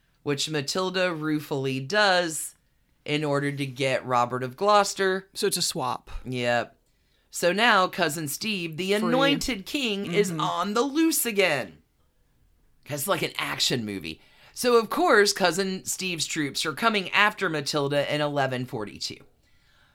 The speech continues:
Speaker 1: Matilda holds up at Oxford for about three months, but she's gonna plan her escape.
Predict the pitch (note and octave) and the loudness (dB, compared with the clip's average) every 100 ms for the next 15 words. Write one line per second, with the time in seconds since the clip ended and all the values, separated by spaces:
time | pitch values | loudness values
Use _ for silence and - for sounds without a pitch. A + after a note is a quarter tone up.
0 | - E3+ E3+ A#3 A#3 G#3+ G3+ F#3 E3+ E3 | -6 -4 2 4 4 4 2 2 2 2
1 | D3 - C3 C#3+ - F3+ E3+ D#3+ C#3+ D#3+ | 0 2 2 2 -2 -2 -2 -2 -6 0
2 | D#3 D3+ C#3 - D3+ D3+ D3+ C#3+ A#2+ - | 2 4 2 2 -6 -4 -2 -2 -2 -4
3 | - C#3+ - G3 F3+ G#3 F#3+ D3+ - D#3 | -6 -4 -4 -4 -4 -2 -2 -2 -4 -2
4 | D3 C#3 C3 C3+ C3 A#2 - A2+ F#2 _ | 0 0 -2 0 0 0 -4 -6 -6 _